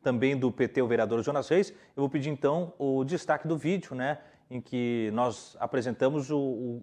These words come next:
o que reclamou o vereador Leonel Hadi agora na sua fala, um momento em que teve impedido, obstruída a condição de fala,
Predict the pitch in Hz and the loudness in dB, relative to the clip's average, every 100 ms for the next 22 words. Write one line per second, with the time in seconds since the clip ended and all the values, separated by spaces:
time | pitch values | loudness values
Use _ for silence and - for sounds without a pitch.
0 | 143 - 147 170 175 147 190 160 131 123 | -8 0 2 4 4 4 2 4 4 4
1 | 135 135 127 120 131 127 113 120 123 123 | 4 2 2 2 2 0 2 2 2 0
2 | 170 - 147 175 180 - - 147 143 143 | -2 2 2 2 0 -12 -8 -2 0 0
3 | 147 165 - - 147 165 151 151 110 151 | -2 -6 -2 0 0 -2 -2 -4 0 0
4 | 139 131 - 127 143 147 131 117 120 135 | 0 -2 -2 0 2 2 0 0 -4 -4
5 | 127 143 127 - 131 151 | -4 -4 -4 2 2 2